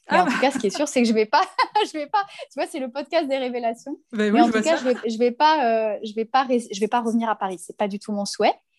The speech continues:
Speaker 1: Mais en
Speaker 2: Ouais.
Speaker 1: même temps, euh, voilà, c'est de tester aussi autre chose. Et... Et si vraiment, moi, je peux donner, euh, vraiment humblement, hein, euh, conseil ou en tout cas, euh, expérience,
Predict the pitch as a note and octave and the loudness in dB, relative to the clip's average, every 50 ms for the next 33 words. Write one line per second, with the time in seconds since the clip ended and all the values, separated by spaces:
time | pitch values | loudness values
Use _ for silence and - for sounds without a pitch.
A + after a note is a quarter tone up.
0 | _ _ - G#3 G#3 G#3+ G#3 G#3 G3+ G3 F#3+ - A#3+ B3+ D4+ D4 G#3+ F#3 G3 A3 | _ _ 0 2 4 4 4 4 2 -2 0 2 4 6 6 6 4 2 2 2
1 | G#3 F#3 B3 - - A3+ A#3 - G#3+ G#3 - - B3+ C4 A#3 - - B3+ B3+ A#3+ | 4 2 2 2 -2 -6 -4 -4 -6 -6 -2 0 0 0 0 0 2 2 0 0
2 | A#3+ - A3 G#3 - - G3+ D4+ D4+ B3 - _ _ _ _ _ - G3+ G#3 F#3+ | 0 -2 -6 -4 -2 0 -2 0 -2 -2 -8 _ _ _ _ _ -4 -2 -2 -2
3 | - - G#3 G#3 - - - A#3 A3 G3 G#3+ G#3+ C4+ C#4+ C#4 C#4+ D4 D4 C#4+ _ | -2 -4 -4 -4 -4 -4 -4 -2 -2 -2 0 2 2 4 6 6 4 4 2 _
4 | _ _ _ - G#3+ A3+ A#3+ C4 B3+ - _ - G#3 F#3+ F#3 F3+ F3 A3+ A#3+ B3 | _ _ _ -4 0 0 0 0 -2 -4 _ -8 -8 -8 -8 -6 -4 -2 2 2
5 | A#3+ B3+ C4+ C#4 C4+ A#3+ - - - F#3+ F#3 F3 F3 F3 E3+ E3+ F3 F3 F3+ G3+ | 4 4 4 2 0 -2 -4 -8 -10 -10 -8 -6 -4 -4 -2 -2 -4 -4 -4 -4
6 | G3 G#3+ A3+ A3+ - G#3 A3 G#3 A3 A3+ A3 A3 A3 G#3+ G3 F3+ F3+ F3+ F3 E3+ | -2 0 0 -2 0 0 0 2 2 2 2 2 2 0 0 -2 -4 -6 -8 -8
7 | E3 E3+ _ - - G#3+ G#3 - - A#3 A#3 A#3 G#3 F#3 F3 E3+ - - - - | -10 -12 _ -8 -6 -6 -4 0 0 2 2 2 0 -2 -6 -10 -12 -12 -4 -2
8 | A3+ A3 G#3+ F3+ C#3+ - A#3 A3+ - - - - A3 G#3+ G#3 G#3 G#3 A3 C4 D#4 | 0 2 2 0 0 0 0 0 0 -4 -2 0 0 0 0 0 0 2 2 0
9 | - - | 0 -2